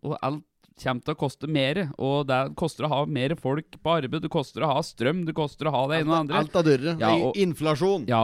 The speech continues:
Speaker 1: og innkjøpet av øl blir bare dyrere, at det er hundre og fjorten kroner halvliteren, var det du sa?
Speaker 2: Ja.
Speaker 1: Det er egentlig ikke så ille, hvis du tenker på, eh,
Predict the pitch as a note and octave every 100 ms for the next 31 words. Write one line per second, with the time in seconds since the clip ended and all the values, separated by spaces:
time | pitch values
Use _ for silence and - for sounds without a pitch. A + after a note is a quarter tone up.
0 | A#2+ D3 - F3+ C3 - B2+ D#3+ - G3+
1 | E3 F3+ D#3 G3 D3 B2 C#3 F3+ D#3+ F3+
2 | F3+ D#3 C3+ G3+ F3+ - D#3+ F3 B2+ D3
3 | - E3 _ D#3+ D#3+ E3 D3+ C3+ G3+ C#3+
4 | C#3 D#3+ A#3+ A#3 - _ - D#3+ A3 _
5 | _ _ - D#3 - F#2 D3+ - F#2+ G#2+
6 | A#2+ D#3+ A3 - D3+ - - E3+ A#2+ B2+
7 | G#3+ D3+ E3 D#3 C3+ A2+ B2+ - F3 E3+
8 | E3 E3 D#3+ D#3